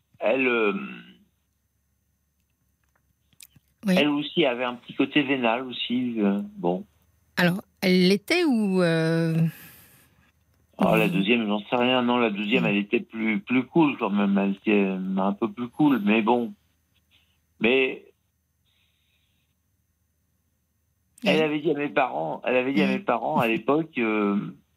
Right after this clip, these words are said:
Speaker 1: qui, alors que j'étais hospitalisé à Paul Guiraud,
Speaker 2: Oui.
Speaker 1: elle leur avait dit dans la voiture, c'est mes parents qui m'ont répété, elle leur avait dit, euh, «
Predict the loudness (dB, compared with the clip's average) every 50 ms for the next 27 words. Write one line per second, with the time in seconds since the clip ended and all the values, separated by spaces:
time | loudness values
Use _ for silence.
0 | _ _ -12 -6 -2 0 2 2 2 2 2 0 0 0 0 2 2 2 0 0
1 | -2 -6 -12 -12 -6 -2 -2 -2 -2 -4 -8 -4 -2 -2 0 0 0 0 0 0
2 | -2 -4 -4 -4 -2 -2 0 0 0 2 2 2 0 -2 -2 -4 -8 _ _ _
3 | _ _ _ _ _ -14 -10 -8 -6 -6 -6 -6 -8 _ -18 _ _ _ -4 -2
4 | 0 0 2 2 2 2 0 0 -2 -2 -2 -2 -2 -2 -4 -6 -2 0 2 2
5 | 2 0 0 -4 -4 -4 -8 -8 -8 -8 -6 -6 -4 -4 -2 0 -2 -2 -2 -6
6 | -12 -8 -4 -2 0 2 0 0 0 -4 -4 -4 -2 0 0 2 2 2 0 0
7 | 0 -2 -2 -4 -4 -2 0 2 2 2 2 -2